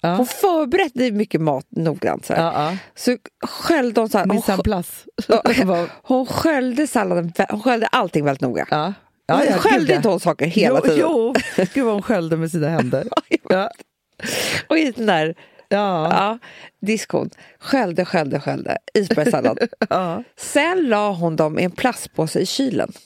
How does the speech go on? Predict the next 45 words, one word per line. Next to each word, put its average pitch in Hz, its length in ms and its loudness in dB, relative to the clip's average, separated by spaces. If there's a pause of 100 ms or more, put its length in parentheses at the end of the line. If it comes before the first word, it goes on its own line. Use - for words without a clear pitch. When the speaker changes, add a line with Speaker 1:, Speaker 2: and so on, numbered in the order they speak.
(300)
Speaker 1:
Ja. 156 320 -2 (300)
Speaker 2:
Så - 140 -2
de 208 100 0
blev 185 180 0 (160)
krispiga, - 880 -4 (120)
Speaker 1:
Ja. 156 200 -2
Speaker 2:
isbergssalladen. 135 640 -2 (640)
Speaker 1:
Det 170 80 0
är 196 40 0
ett 185 80 -12
bra 160 160 0
trick - 260 -10
faktiskt. - 540 -10 (580)
Väldigt 175 280 2
Speaker 2:
Jag 170 80 2
Speaker 1:
bra 139 60 2
Speaker 2:
vet. - 80 -8
Speaker 1:
trick. - 320 -10 (560)
Men 220 120 4
Speaker 2:
Och 262 60 6
hon 262 200 0
skalade 240 800 0
potatisen. 165 500 -2 (540)
Sköljde, 214 720 0
sköljde, 180 380 0
sköljde. 185 320 2
Speaker 1:
Ja, 254 200 2
ja, 233 120 0
gud, 311 460 0
Speaker 2:
Det 233 60 4
var 233 140 2
Speaker 1:
ja. - 60 0
Speaker 2:
så 254 60 2
här - 120 0
perfekt 254 800 -2
ju. 120 240 0
Speaker 1:
Ja. 156 280 -2 (480)
Hon 185 120 -4
var 208 80 0
väldigt 190 460 -2
bra. 185 120 2
Alltså, 208 260 -2
där 220 200 0
var 190 180 0
hon, 160 160 -2